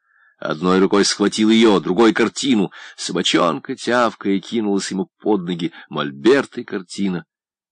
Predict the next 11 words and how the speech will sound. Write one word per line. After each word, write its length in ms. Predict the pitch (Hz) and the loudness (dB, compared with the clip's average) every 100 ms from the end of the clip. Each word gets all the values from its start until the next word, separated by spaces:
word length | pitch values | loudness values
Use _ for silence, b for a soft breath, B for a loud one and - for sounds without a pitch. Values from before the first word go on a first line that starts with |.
| _ | _
нелепейшим 960 | - - 135 147 135 110 104 - 98 | -14 -10 -6 -6 -6 -8 -8 -6 -6
образом 480 | 87 87 85 78 73 | -6 -6 -6 -6 -8
рухнули 720 | 71 76 113 - - 69 67 | -10 -12 -14 -18 -20 -20 -18
на 320 | 69 71 78 - | -16 -12 -12 -12
пол. 260 | - - _ _ _ _ _ _ _ _ _ _ _ _ _ _ _ _ _ _ | -18 -20 _ _ _ _ _ _ _ _ _ _ _ _ _ _ _ _ _ _
Тяжело 580 | - 87 87 92 110 107 | -14 -8 -2 2 2 4
дыша 720 | 104 - - 101 104 101 87 | 2 0 -2 0 0 0 -2
стояли 920 | - - 90 87 90 87 82 78 - _ | -6 -6 -6 -4 -2 -2 -2 -6 -10 _
оба, 460 | - 85 82 71 - B B B B | -8 -2 -2 -2 -12 B B B B
но 180 | - 85 | -10 -4
высокомерно, 960 | 90 - 87 92 92 107 110 87 71 | -2 -2 -4 -2 2 2 2 -2 -10